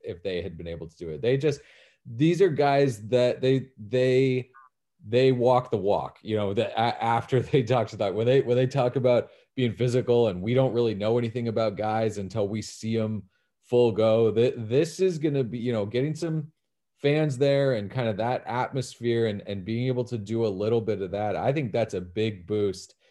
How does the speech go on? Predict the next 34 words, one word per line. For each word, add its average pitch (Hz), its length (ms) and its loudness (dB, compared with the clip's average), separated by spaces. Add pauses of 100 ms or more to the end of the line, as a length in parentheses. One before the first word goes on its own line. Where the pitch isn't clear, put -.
(320)
And 98 260 -4 (220)
you 107 180 -6
mentioned 131 540 -2
sort 120 160 0
of 101 100 -6
the 98 80 -4
timing. 95 800 -4 (260)
I - 60 -4
think 143 80 2
that's 143 180 2
a 123 40 0
big 110 220 -2
boost 117 260 -4 (100)
at 113 240 -4 (240)
this 104 520 -4
time 101 800 -4
of 95 180 -4
spring 92 460 -6
where 95 220 -4
you're 95 200 -4
not 110 540 -4
kind 113 220 -4
of 98 100 -4 (360)
winding 101 600 -2
down 98 500 -4
and, 87 200 -8
and 90 160 -8
getting 95 240 -4
ready 95 220 -2
for 92 160 -10
your 87 100 -6
summer. 110 380 -2
You're 104 240 -4
still 156 640 2